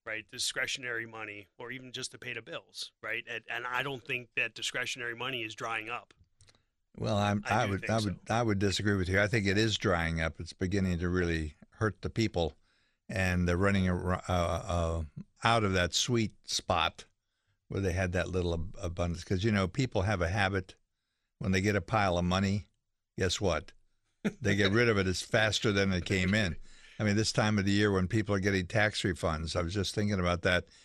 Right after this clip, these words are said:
Speaker 2: What do people do with their tax refund? Number one, they think they're gonna get it every year.
Speaker 1: Yeah.
Speaker 2: Number two, they've loaned the government the money at n-, zero interest. And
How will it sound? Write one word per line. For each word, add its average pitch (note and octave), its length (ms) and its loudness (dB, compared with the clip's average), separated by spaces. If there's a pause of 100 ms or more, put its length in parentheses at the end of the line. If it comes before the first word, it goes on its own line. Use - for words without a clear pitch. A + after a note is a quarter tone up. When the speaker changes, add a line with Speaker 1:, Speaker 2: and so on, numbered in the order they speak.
(160)
Speaker 2:
What A2+ 120 2
do A2+ 80 4
people G#2 300 0
do G#2 140 2
with F#2+ 100 0
their G2 140 0
tax A2 380 -2
refund? E2 380 -2
Number G2+ 220 0
one, A2+ 220 0
they F#2 120 2
think G#2+ 240 -2
they're F#2+ 120 -2
gonna G2 180 2
get F#2+ 220 2
it F2+ 80 2
every F2 220 2
year. G2+ 500 0
Speaker 1:
Yeah. A2+ 160 -8 (340)
Speaker 2:
Number F#2 220 -2
two, A#2+ 260 0
they've F#2+ 200 2
loaned G2+ 260 2
the F#2 60 2
government G2 420 2
the F#2 80 0
money G2 280 2
at F2 60 0
n-, F#2 240 0
zero G2 380 2
interest. G2+ 560 -2 (560)
And F2+ 720 2